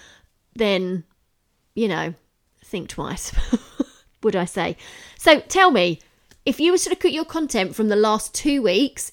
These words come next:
if you've been consistent, is your content boring? Is it the same? Um,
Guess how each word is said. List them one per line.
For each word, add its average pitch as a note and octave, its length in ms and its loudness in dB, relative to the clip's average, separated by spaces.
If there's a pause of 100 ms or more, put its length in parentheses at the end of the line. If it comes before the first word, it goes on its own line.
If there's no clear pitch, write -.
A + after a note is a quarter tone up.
if - 160 -4
you've F#3+ 120 -6
been G3+ 160 -2
consistent, F#3+ 680 -4 (800)
is B3 120 0
your C#4 100 2
content A#3+ 420 -4
boring? F3+ 540 -4 (540)
Is C4+ 160 0
it - 240 -4 (180)
the A3+ 80 -2
same? E3 480 -4 (520)
Um, G3 520 0